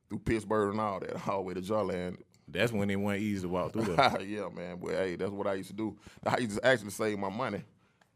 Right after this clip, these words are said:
Speaker 1: 'Cause, uh, what I used to do was, I used to, uh, like, I used to hustle to take out trash and shit like that.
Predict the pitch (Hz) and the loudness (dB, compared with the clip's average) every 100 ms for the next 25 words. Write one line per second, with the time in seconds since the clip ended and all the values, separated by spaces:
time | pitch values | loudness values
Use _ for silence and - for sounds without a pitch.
0 | - 90 92 92 87 101 101 101 98 127 | -12 -6 0 0 2 2 2 0 -4 -2
1 | 139 101 95 92 92 - - _ _ _ | 0 -2 -2 -4 -8 -16 -20 _ _ _
2 | _ _ _ _ - _ 101 113 110 92 | _ _ _ _ -20 _ -6 -4 -4 -4
3 | 90 87 - 82 104 - 90 95 - 98 | -4 -4 -4 -2 -2 -4 0 0 0 -6
4 | - 104 98 - 101 107 104 107 - 90 | -4 -2 -2 -2 -4 -2 -4 -8 -12 -10
5 | 90 95 123 | -12 -10 -10